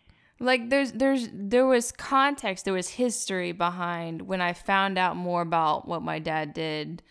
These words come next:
to my mom. I was like, "Uh, this tracks, it tracks." And then even through the divorce and the separation, the way he mani-, he manipulated the C D C to get our records and my therapist's phone numbers.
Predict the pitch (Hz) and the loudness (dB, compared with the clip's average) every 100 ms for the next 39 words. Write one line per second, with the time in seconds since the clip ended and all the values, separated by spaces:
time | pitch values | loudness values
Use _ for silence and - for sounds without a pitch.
0 | - _ _ 180 170 170 202 220 190 175 | -20 _ _ -4 -2 2 4 4 4 2
1 | 160 - - - - 196 185 240 - - | 0 -2 -8 -8 -8 -4 2 4 2 -2
2 | 240 196 - - - 190 170 240 190 - | 2 4 4 0 -6 -10 -6 0 2 2
3 | - - - - - - 226 233 - 285 | -2 -12 -18 -20 -10 -2 0 0 0 0
4 | 285 247 220 220 220 208 196 185 175 180 | 2 0 0 -2 -2 0 -2 -4 -2 0
5 | 180 185 - 175 165 170 190 185 175 175 | 0 0 -2 -2 -2 -2 -2 0 2 2
6 | 170 - 170 160 160 - - - _ 196 | 0 -2 -2 -2 -4 -8 -16 -20 _ 2
7 | 196 208 202 196 202 185 175 175 165 170 | 6 8 8 6 2 2 2 2 2 0
8 | - _ _ _ - 202 214 - 214 220 | -6 _ _ _ 4 6 8 6 6 6
9 | 208 202 196 196 180 175 170 160 - - | 6 4 2 0 2 2 4 2 0 2
10 | 185 165 - 196 175 151 165 - 262 262 | 6 6 2 0 0 0 -4 2 4 6
11 | 262 240 202 180 156 147 190 202 214 202 | 4 2 0 2 2 2 2 2 4 4
12 | 196 185 170 165 165 - 185 185 185 165 | 4 0 -2 0 -2 2 4 4 2 -2
13 | - - 190 196 208 202 196 190 185 180 | -4 0 4 4 4 2 2 2 2 -2
14 | 175 | -6